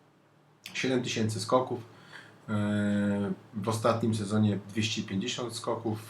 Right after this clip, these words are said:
w sporcie obecnym przez trzydzieści sześć lat. Mężczyzna, pięćdziesiąt, pięćdziesiąt, pięćdziesięciosześcioletni, także trudno go jest posądzać o brawurę, o to, że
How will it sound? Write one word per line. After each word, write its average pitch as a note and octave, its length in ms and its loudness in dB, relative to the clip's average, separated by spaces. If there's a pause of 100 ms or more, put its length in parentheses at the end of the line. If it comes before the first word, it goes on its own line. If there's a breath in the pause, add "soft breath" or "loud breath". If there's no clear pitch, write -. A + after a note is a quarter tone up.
(140)
w - 100 -12
sporcie A2 480 2
obecnym G#2 420 -2
przez G2 380 -6 (600 loud breath)
trzydzieści A2 460 -2
sześć - 220 -2
lat. D#2+ 340 -4 (720 loud breath)
Mężczyzna, B2 600 4
pięćdziesiąt, G#2+ 600 2
pięćdziesiąt, G#2+ 440 -2
pięćdziesięciosześcioletni, A2 880 -2
także G#2 280 -4
trudno G#2+ 360 -4
go G2+ 260 0
jest F#2+ 240 -8
posądzać G#2+ 380 -2
o - 20 0
brawurę, G#2+ 480 2
o G#2 40 -2
to, G#2 140 -6
że F#2+ 200 -6